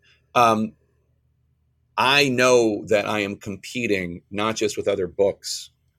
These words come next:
but with podcasts and streamers and Twitter and Threads and Blue Sky. Like, I know when I ask you to read my book, like,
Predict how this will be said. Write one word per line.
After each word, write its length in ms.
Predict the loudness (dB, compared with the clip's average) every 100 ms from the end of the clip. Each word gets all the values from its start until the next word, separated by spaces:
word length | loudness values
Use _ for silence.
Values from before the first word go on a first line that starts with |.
| _ _ _ _
but 220 | 2 4
with 340 | 2 0 -2 -10
podcasts 920 | -4 -2 -2 -4 -6 -6 -10 -10 -12 -14 _ _ _ _ _ -6
and 600 | -6 -6 -8 -8 -12 -16 _ _ _ _
streamers 880 | -12 -4 0 0 0 -2 -4 -6 -8
and 360 | -8 -8 -8 -10
Twitter 560 | -2 0 2 0 -4 -8
and 340 | -12 -12 -14 -20 _ _ _ _ -10
Threads 640 | 0 0 0 -2 -6 -10
and 300 | -10 -12 -4
Blue 180 | -2 0
Sky. 320 | -2 -2 -2
Like, 200 | -2 0
I 180 | 2 2
know 520 | 4 4 4 2 -2 _ _ _ _
when 400 | -2 -2 -2 -4
I 160 | -2
ask 260 | -2 -4 -4
you 120 | -4
to 60 | -2
read 200 | -4 -4
my 100 | 2
book, 440 | 6 6 4 -2
like, 220 | -4 -4